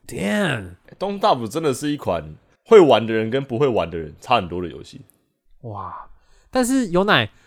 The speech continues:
Speaker 1: 你旁边的那些游戏的时数也都超高的啊。<laughs> 很猛欸。他，他玩 Day by Daylight，他玩了八百多个小时欸。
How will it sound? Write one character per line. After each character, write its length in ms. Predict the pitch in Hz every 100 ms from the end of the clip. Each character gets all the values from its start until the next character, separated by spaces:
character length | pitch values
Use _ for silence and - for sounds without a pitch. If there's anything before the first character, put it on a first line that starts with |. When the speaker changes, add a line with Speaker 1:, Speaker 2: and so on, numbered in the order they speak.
| - 147
Speaker 1:
你 80 |
旁 200 | 139 165
边 140 | 185 220
的 60 |
那 100 | 208
些 120 | 196 202
游 160 | 156
戏 160 | 156 185
的 120 | 143
时 180 | - 131
数 140 | 185
也 60 | 120
都 60 |
超 220 | 135 135 131
高 220 | 120 120
的 60 |
啊。 100 | 110 - - - 427 427 415 440 - - 302 - 403 415 - 392 - - - -
<laughs> 0 |
很 140 | - 196
猛 260 | 339 320 196
欸。 320 | 175 139 113 _ _ _ 294 330 - - _ _
他， 200 | - 254 - -
他 160 | 269
玩 400 | 269 185 202 220 - _ _ _
Day 220 | 233 247
by 340 | 220 175 165
Daylight， 440 | 156 196 202 190 131
他 120 | 170
玩 160 | 151 117
了 60 |
八 240 | 120 165 175
百 140 | 113
多 120 | 127
个 80 | 135
小 160 | 113 95
时 180 | -
欸。 140 | 87